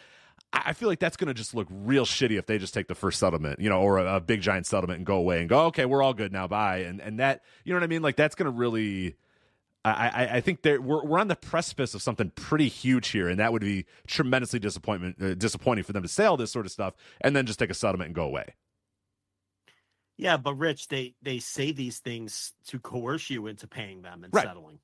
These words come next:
Speaker 1: Right. No, I know. I know. And that's, I guess that's
Speaker 2: You
Speaker 1: where,
Speaker 2: know.
Speaker 1: where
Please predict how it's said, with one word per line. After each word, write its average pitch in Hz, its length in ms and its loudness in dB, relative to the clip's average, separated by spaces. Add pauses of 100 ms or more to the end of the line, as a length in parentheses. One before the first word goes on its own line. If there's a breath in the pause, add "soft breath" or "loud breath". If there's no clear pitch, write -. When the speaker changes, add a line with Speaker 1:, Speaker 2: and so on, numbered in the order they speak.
Speaker 1:
Right. - 220 -4
No, 175 140 0
I 208 100 4
know. 143 260 0
I - 120 -4
know. 90 160 -4 (520)
And 123 120 0
that's, 139 200 2
I 131 120 0
guess 143 220 -2
that's 143 180 0
Speaker 2:
You 156 80 0
Speaker 1:
where, 139 100 2
Speaker 2:
know. 123 60 -4
Speaker 1:
where 131 300 4